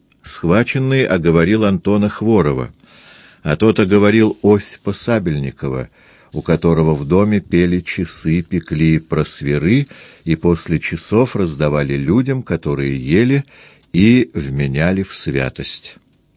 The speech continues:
Крижанич Юрий. Русское государство в половине семнадцатого века. Рукопись времен царя Алексея Михайловича.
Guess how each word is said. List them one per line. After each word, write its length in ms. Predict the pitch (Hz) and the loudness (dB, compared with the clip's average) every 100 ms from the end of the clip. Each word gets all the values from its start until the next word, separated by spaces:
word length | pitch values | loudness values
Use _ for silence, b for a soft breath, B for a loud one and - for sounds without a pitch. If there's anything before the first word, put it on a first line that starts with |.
| _ _ _ _ _ _ _ _ _ _ _ _ _ _ _ _ - | _ _ _ _ _ _ _ _ _ _ _ _ _ _ _ _ -4
Крижанич 680 | 98 104 98 90 90 82 92 | 0 2 4 2 2 -2 -2
Юрий. 480 | 82 82 80 80 B B B B B | 2 2 2 -4 B B B B B
Русское 580 | 85 98 113 - 104 98 | 0 2 0 0 2 2
государство 800 | 87 90 90 85 85 80 - 87 | 0 -4 -2 0 -2 -4 -6 -6
в 120 | - | -4
половине 480 | 87 76 76 85 92 | -2 0 2 2 0
семнадцатого 760 | - 78 76 82 - - 76 | -4 -4 -2 -2 -4 -6 -4
века. 460 | 69 69 67 76 71 B B B B | -2 -4 -6 -8 -10 B B B B
Рукопись 640 | - 80 214 233 - 120 - | -2 0 2 0 0 -2 0
времен 540 | 82 78 78 98 113 - | 0 2 2 2 0 -10
царя 380 | - 90 78 82 | -6 -2 0 0
Алексея 460 | 90 85 - 78 | -2 -4 -4 -2
Михайловича. 760 | 80 87 - 71 65 - 69 64 | 0 -2 -4 -6 -6 -8 -10 -10